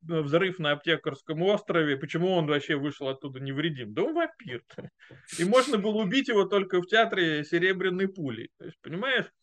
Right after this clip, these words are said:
Вот. <clears throat> В этом плане, если мы смотрим как бы на историю элиты, там мало позитивных при-, при-, примеров. Там мы увидим даже там герой, там,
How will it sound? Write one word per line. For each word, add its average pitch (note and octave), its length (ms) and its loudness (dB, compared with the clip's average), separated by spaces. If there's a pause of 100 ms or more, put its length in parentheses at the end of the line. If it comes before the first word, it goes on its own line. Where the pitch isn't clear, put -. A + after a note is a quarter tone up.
(800)
Вот. D#3+ 360 2 (200)
<clears throat> - 240 -20
В C#3+ 580 6
этом B3+ 260 2
плане, C4 340 2
если G3+ 220 2
мы G3 120 -4
смотрим G3+ 420 -4
как D#3 220 -4
бы D3 80 -10
на D3+ 160 -4
историю D#3+ 580 0
элиты, F#3+ 420 -2
там D#3 220 0
мало G3 380 4
позитивных E3 720 -4
при-, B2 360 -10
при-, C3 800 -2
примеров. C#3+ 600 -4
Там E3 300 -16 (440)
мы D#3+ 320 4
увидим D#3 400 0
даже C3+ 280 0
там A2+ 260 -6
герой, D3+ 380 2
там, - 260 -10